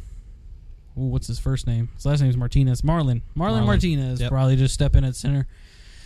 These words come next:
Speaker 1: Um, but, I mean, maybe even Dellinger moves to center. He played a little bit before. But other than, like, that was my biggest takeaway from the Bama game. Offensive line looked great against a very good Bama front.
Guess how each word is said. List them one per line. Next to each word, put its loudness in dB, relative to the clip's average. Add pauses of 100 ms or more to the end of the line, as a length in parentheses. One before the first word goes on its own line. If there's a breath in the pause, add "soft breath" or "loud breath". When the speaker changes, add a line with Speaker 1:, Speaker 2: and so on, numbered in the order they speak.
(580 loud breath)
Speaker 1:
Um, 0 (300)
but, 2 (260)
I -4
mean, 0
maybe 4
even 2
Dellinger 2
moves 2
to -2
center. 4
He 4
played 6
a 4
little 4
bit 6
before. 2 (1500 loud breath)
But 4 (960 loud breath)
other 0
than, -2
like, -4 (440)
that 0
was 2
my 4
biggest 2
takeaway 0
from 0
the -2
Bama 0
game. 0
Offensive 0
line 0
looked -4
great 0
against -2
a 0
very 0
good 0
Bama 0
front. -2